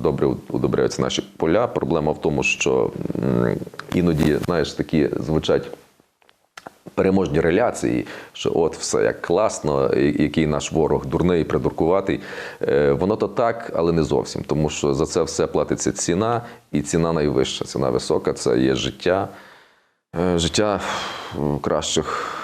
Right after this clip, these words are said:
синів і дочок, м, нашої країни. Оце, оце біль, це так. Але, але разом з тим це війна, і іншої формули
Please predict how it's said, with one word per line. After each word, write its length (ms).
синів 340
і 60
дочок, 500
м, 400
нашої 300
країни. 340
Оце, 320
оце 260
біль, 280
це 140
так. 300
Але, 300
але 160
разом 240
з 40
тим 160
це 100
війна, 360
і 160
іншої 320
формули 580